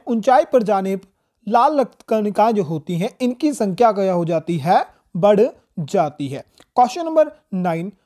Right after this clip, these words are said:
मानव रक्त के किस अंग में लसिका कोशिकाएं बनती हैं? तो लसिकाएं कोशिकाएं जो होती हैं किस अंग में बनती हैं? ये बनती है आपके दीर्घ अस्थि में। कहाँ? लॉन्ग लाइफ दीर्घ अस्थि में।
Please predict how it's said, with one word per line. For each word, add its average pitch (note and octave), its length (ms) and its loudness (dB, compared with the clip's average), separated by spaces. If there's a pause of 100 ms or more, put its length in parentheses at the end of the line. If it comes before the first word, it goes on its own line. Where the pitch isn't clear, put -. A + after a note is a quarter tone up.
(140)
मानव C#4 360 0
रक्त A#3+ 280 -2
के D3+ 240 -6 (280)
किस D4+ 220 -2 (140)
अंग A#3+ 240 0
में D3+ 240 -6 (220)
लसिका B3+ 520 2
कोशिकाएं A#3 600 0 (240)
बनती F#3 360 0
हैं? G#3 240 -2 (320)
तो A#3+ 60 4
लसिकाएं B3 720 0 (840)
कोशिकाएं B3+ 560 2
जो B3 100 -4
होती F3+ 360 -6
हैं A#3 100 -2
किस D4+ 300 -6
अंग B3+ 240 -2
में C4 140 2
बनती G3 340 -2
हैं? A#3+ 280 -2 (360)
ये B3+ 140 2
बनती A#3+ 300 0
है B3 160 -2
आपके G3+ 440 2 (220)
दीर्घ A3+ 340 0
अस्थि G3 460 -6
में। E3 120 -8
कहाँ? G#3 520 -2 (100)
लॉन्ग A#3 400 2
लाइफ - 280 0 (200)
दीर्घ B3 320 0
अस्थि A#3 720 -2
में। D3 140 -10